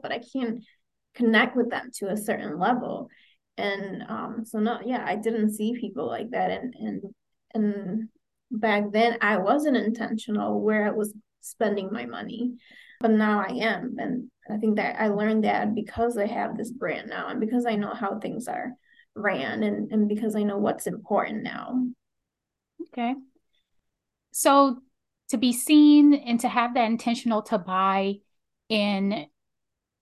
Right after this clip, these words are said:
Speaker 2: buy brands that, um, represent and show other people you, how did it feel when you weren't seeing, but you're looking at YouTube videos, but you're not seeing people that look like you?
Speaker 1: You know, I felt like I didn't see myself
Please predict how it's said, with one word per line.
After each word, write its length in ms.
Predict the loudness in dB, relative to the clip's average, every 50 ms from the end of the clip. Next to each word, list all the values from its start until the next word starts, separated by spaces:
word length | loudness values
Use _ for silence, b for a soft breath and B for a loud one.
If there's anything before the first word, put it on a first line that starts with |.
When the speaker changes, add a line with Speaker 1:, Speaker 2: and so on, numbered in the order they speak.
| _ _ _ _ _ _ _ _ _ _ -6
Speaker 2:
buy 280 | 2 6 6 8 8 6
brands 540 | 4 2 2 2 2 2 0 0 -2 0
that, 440 | 2 2 4 4 4 2 0 -2 -14 -20 -20 _ _ _ _ -10
um, 500 | -8 -6 -6 -4 -6 -6 -6 -8 -10 -10 _ _ _ _ _ -4
represent 640 | 2 2 2 4 4 0 2 4 4 4 4 4 4
and 140 | 2 2 0
show 260 | 0 0 2 2 4
other 280 | 2 2 0 0 -2
people 640 | -4 -4 -4 -6 -6 -2 0 0 2 2 0 -2 -2
you, 240 | -2 0 2 2 2
how 180 | 4 2 2 2
did 120 | 4 2
it 200 | 0 0 0 -2
feel 360 | 0 2 2 4 4 4 2
when 420 | 2 0 -2 0 0 -2 -4 -6 b b b b b b
you 200 | 2 4 4 4
weren't 340 | 4 4 2 2 2 0 -6
seeing, 360 | -6 -4 -2 -2 0 -2 -2
but 180 | -2 -4 -2 0
you're 180 | 0 2 2
looking 300 | 2 0 -2 -2 0 -2
at 100 | -2 -2
YouTube 380 | -2 -4 -4 -4 -4 -4 -4 -2
videos, 300 | 0 0 2 0 0 -2
but 120 | -6 -4
you're 80 | -2 -2
not 180 | -2 -2 -4 -4
seeing 220 | -4 -2 -2 -2
people 220 | -2 -2 -4 0
that 160 | 0 0 -2 -2
look 200 | -6 -6 -4 -6
like 160 | -6 -6 -6
you? 200 | -10 -10 -10 -12 _ _ _ _ -6
Speaker 1:
You 200 | -4 -2 0 0
know, 180 | 2 2 4 4
I 140 | 4 2
felt 400 | 2 -2 -4 -2 0 0 2 2
like 340 | 4 4 4 4 4 0 -2 -4 -8 -6
I 120 | -2 -2
didn't 300 | 0 0 0 0 0 0
see 140 | -2 -2 -2
myself 540 | 0 0 0 -2 -4 -4 -4 -4 -4 -4 -6